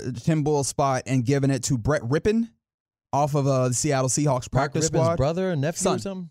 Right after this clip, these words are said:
Speaker 2: Son.
Speaker 1: I believe. Might be nephew. Actually, I said that way too quickly. I know he played at
Speaker 2: Family.
Speaker 1: Yeah, he definitely played at, um, Boise State.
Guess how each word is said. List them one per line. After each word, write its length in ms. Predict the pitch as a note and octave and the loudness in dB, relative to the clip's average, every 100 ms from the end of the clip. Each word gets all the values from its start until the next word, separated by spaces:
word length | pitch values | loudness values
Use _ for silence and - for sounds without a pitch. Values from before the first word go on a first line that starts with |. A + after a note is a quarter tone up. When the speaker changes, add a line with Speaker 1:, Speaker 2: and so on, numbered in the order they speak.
| _ | _
Speaker 2:
Son. 300 | C#3+ G#2+ D#2 | -10 -10 -8
Speaker 1:
I 80 | A#2+ | -6
believe. 560 | C#3+ F3 C4+ E4+ - _ _ | -2 -2 -2 -4 -6 _ _
Might 140 | G3 A3 | -10 -6
be 100 | C3+ | -4
nephew. 340 | A2+ A#2 A2 | -4 -6 -6
Actually, 300 | - B2+ A#2+ | -4 -4 -4
I 60 | A#2+ | -2
said 260 | - D3+ C3 | -2 -2 0
that 200 | B2 G2+ | -2 0
way 120 | B2 | -2
too 160 | B2+ | -2
quickly. 400 | A2+ A#2 G#2+ G2 - _ | -2 -2 -4 -8 -10 _
I 120 | - C#3+ | -4 0
know 160 | E3 | 2
he 160 | D3+ C#3+ | 2 0
played 420 | C#3+ C#3 B2+ A#2 | 0 0 0 -2
at 260 | - B2 A#2 | -2 -2 -2
Speaker 2:
Family. 280 | B2+ A2 - _ - | -4 -8 -12 _ -8
Speaker 1:
Yeah, 140 | A#2 | -4
he 100 | C3+ | -2
definitely 300 | C#3+ E3 D#3 | -2 -2 -4
played 360 | - D3+ C3+ C3 | -2 -2 0 -2
at, 260 | B2 B2 B2 | -2 0 0
um, 440 | B2 A#2 A2+ - | 0 0 -4 -4
Boise 360 | A#2+ D3 A#2 A#2 | 0 2 2 -2
State. 440 | - C#3+ B2 A#2 | -2 -2 -2 -6